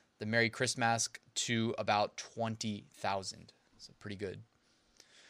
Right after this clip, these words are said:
Niche number three, it says, "Being related to me is really the only gift you need." So kind of funny there. Uh, Christmassy,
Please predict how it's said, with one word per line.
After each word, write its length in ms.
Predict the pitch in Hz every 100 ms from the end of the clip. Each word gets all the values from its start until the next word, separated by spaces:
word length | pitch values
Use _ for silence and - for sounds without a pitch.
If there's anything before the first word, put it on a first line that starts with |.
| - - _ _ _
Niche 260 | 123 208 -
number 220 | 269 190
three, 560 | - 147 175 156 98 98 _ _ _ _ _ _ _ _ _ _ _ -
it 80 | 139
says, 220 | 123 131
"Being 320 | 101 147 196 175
related 480 | 135 127 139 170
to 80 | 156
me 260 | 175 185 185 _ - -
is 180 | 117 113
really 320 | 135 180 151
the 160 | 120
only 260 | 117 131 139
gift 380 | 117 120 - -
you 240 | 117 113
need." 380 | 107 104 101 95 - _ _ -
So 280 | - 131 120
kind 240 | - 170
of 60 | 156
funny 300 | 147 156 151
there. 280 | 143 147 - - - - _ -
Uh, 140 | 107 110 -
Christmassy, 680 | 175 - 180 - 170 160